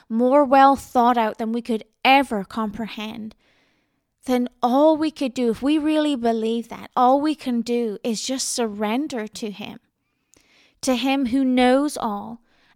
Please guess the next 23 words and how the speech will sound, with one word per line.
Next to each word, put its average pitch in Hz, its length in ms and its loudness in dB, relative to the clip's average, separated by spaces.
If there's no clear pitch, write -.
and 247 380 0
wants 233 340 0
the 233 140 -2
best 214 440 -6
for 233 220 -6
us, - 400 -10
to 262 260 0
him 269 340 0
who 277 160 -2
sent 240 440 -4
his 240 160 -8
son, 240 580 -10
to 269 240 -2
him 277 320 -2
who 262 200 -2
died 226 480 -4
for - 280 -6
us, - 400 -12
to 269 160 -4
him 285 340 -4
who 247 160 -6
promises 233 760 -4
good, 240 540 -4